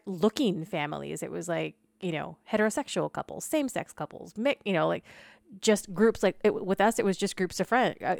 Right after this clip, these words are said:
three of us that were friends, um, different ages,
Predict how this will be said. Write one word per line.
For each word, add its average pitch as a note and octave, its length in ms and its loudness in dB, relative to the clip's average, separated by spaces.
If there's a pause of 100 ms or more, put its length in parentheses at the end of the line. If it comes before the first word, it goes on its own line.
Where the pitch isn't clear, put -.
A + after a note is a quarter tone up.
three G3+ 160 4
of G3+ 100 4
us D#3+ 220 2
that D3+ 140 0
were E3+ 80 2
friends, F3 560 0 (640)
um, E3+ 560 2 (320)
different F#3+ 340 2
ages, G#3+ 880 4